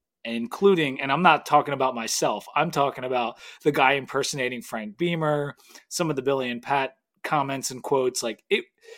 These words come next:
it's, it was, it's worth a watch, and it's not too long. It's may-, maybe, like, thirty minutes, but just, just for the Frank Beamer impersonator. And I honestly, like,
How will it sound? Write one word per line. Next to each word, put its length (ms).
it's, 400
it 100
was, 180
it's 160
worth 220
a 40
watch, 540
and 100
it's 140
not 180
too 200
long. 380
It's 140
may-, 180
maybe, 220
like, 160
thirty 360
minutes, 280
but 160
just, 440
just 340
for 100
the 120
Frank 480
Beamer 340
impersonator. 720
And 220
I 160
honestly, 440
like, 200